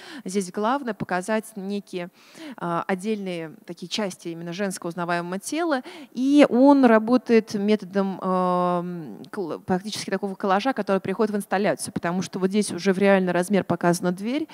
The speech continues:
здесь уже привязана реальная, а, занавеска, при этом тело, плитка, значит, тут ванна, все это дело очень нарисовано. А,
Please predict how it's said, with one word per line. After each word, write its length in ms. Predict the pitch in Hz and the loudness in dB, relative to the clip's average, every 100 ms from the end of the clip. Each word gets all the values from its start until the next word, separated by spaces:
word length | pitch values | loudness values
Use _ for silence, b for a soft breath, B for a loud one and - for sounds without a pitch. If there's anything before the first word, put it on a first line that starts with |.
| B - | B -12
здесь 140 | 190 | -4
уже 160 | 190 196 | 0 2
привязана 540 | 208 202 190 190 185 | 4 8 8 6 8
реальная, 500 | 185 185 170 165 - B 269 233 B | 10 10 6 2 -2 B -10 -8 B
а, 240 | 180 175 | 6 6
занавеска, 680 | 175 185 180 233 339 - 208 | 4 0 -2 -2 -4 -4 -6
при 280 | - 202 214 | -4 -2 0
этом 480 | 269 - 220 208 | -2 -2 -4 -4
тело, 480 | 196 - 226 277 269 | -6 -8 -4 0 2
плитка, 800 | 202 226 254 262 - 220 214 202 | 4 4 4 -2 -2 0 2 0
значит, 320 | 185 175 180 - | -2 -6 -8 -10
тут 180 | 175 175 | -12 0
ванна, 340 | 202 240 254 | 4 4 2
все 200 | 196 - | 0 2
это 120 | 214 202 | 2 0
дело 240 | 190 190 | -6 -4
очень 240 | 185 - | -6 -6
нарисовано. 680 | 180 196 - 208 165 139 78 _ B 320 320 285 254 202 | -4 -2 2 2 0 -8 -14 _ B -20 -18 -16 -14 -12
А, 340 | - 165 165 | -6 -2 -2